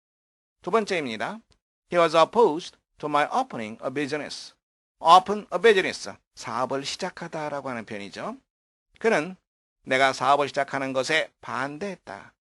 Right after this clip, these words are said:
Be opposed to, 무엇과 같아요? Object to. 세 번째입니다. I look forward to go on a picnic in summer. 나는 여름에 go on a picnic,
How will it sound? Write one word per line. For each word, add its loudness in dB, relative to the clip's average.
Be 0
opposed 0
to, -2
무엇과 4
같아요? 4
Object -2
to. -2
세 -4
번째입니다. -6
I 10
look 6
forward 4
to -8
go 4
on 6
a 2
picnic -6
in -8
summer. -4
나는 0
여름에 6
go 2
on 4
a 0
picnic, -4